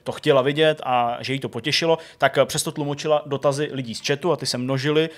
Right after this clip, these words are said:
eh, a týkaly se právě té grafiky. „Tak co je se hrou špatně?“ ptali se, eh, ti fanoušci nebo diváci, „proč vypadá tak, jak vypadá?“ No a Aaron Greenberg,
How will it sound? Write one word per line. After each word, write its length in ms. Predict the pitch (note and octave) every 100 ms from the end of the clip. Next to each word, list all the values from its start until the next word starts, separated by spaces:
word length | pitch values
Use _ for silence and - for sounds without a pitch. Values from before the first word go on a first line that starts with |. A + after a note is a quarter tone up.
| - C3
eh, 40 | C3
a 140 | C3+ B2+
týkaly 280 | C#3 C3+ C3
se 100 | C3+
právě 300 | B2 B2 B2+
té 120 | A#2+
grafiky. 440 | G#2+ G#2 B2 A2
„Tak 200 | - -
co 140 | - F#3+
je 60 |
se 120 | F#3+
hrou 180 | F3+ F#3+
špatně?“ 560 | - D3 C3 C3+ G#2+ A#2
ptali 240 | - A#2+ A#2
se, 160 | C3 A#2+
eh, 600 | - - B2+ B2 A#2+ A#2+
ti 280 | B2+ A#2+ A#2
fanoušci 480 | - C#3 C#3 - D3+
nebo 160 | C#3+
diváci, 440 | B2+ C3 C3 C3+ D3+ - -
„proč 240 | E3+ E3
vypadá 320 | D#3 D#3 D3+
tak, 180 | D3+ C#3
jak 180 | D3+ -
vypadá?“ 520 | A#2+ - B2 G#2+ G2 - -
No 80 | C#3 D#3
a 180 | C3
Aaron 300 | B2 D3 E3+ E3+
Greenberg, 280 | D#3 D#3